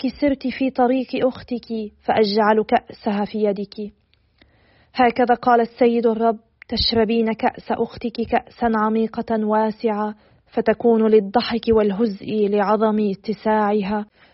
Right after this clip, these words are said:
فتمتلئين سكرا وغما، كأس دهش ودمار، كأس أختك السامرة، تشربينها وتفرغينها،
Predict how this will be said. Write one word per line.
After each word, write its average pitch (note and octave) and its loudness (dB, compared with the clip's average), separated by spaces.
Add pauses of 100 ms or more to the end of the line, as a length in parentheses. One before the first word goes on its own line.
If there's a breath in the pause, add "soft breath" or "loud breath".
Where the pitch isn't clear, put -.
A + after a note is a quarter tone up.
فتمتلئين B3+ 0
سكرا B3 -4
وغما، A#3 0 (160)
كأس - -4
دهش A3 -2
ودمار، G#3+ -2 (140)
كأس - -8
أختك - -8
السامرة، G#3+ -2 (520 soft breath)
تشربينها B3 2
وتفرغينها، A#3 0